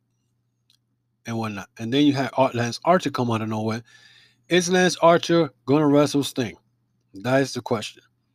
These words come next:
'cause he came out. So I cannot wait to see what's gonna happen with that.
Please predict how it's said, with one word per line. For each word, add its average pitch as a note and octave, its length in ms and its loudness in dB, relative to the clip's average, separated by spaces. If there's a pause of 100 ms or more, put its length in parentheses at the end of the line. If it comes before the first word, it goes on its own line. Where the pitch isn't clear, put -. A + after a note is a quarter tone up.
(360)
'cause F#2 120 -16
he C3 100 -8
came C#3+ 260 0
out. B2 220 -4 (240)
So - 160 -10
I A2 160 -4
cannot C3 480 0
wait D3 180 4
to D3 80 -6
see C3 100 0
what's C3 180 2
gonna A#2+ 140 -2
happen A2+ 240 -6
with G#2 160 -8
that. B2+ 220 -4